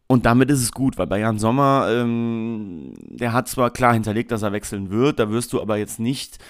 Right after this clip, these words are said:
erwarten, dass er, mh,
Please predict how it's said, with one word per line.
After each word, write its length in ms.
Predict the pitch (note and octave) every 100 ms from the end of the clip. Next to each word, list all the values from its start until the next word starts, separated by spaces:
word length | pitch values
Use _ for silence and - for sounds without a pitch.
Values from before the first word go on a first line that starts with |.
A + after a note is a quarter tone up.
| - - - -
erwarten, 720 | A2+ G2+ G2+ A#2 B2+ A#2+ A#2
dass 220 | A2 -
er, 600 | - A2+ A2 G#2+ G#2 G#2 _ _ _ _ _
mh, 1000 | G#2+ G#2+ G#2 G#2 G#2 G#2 G#2 G2+ G2+ G2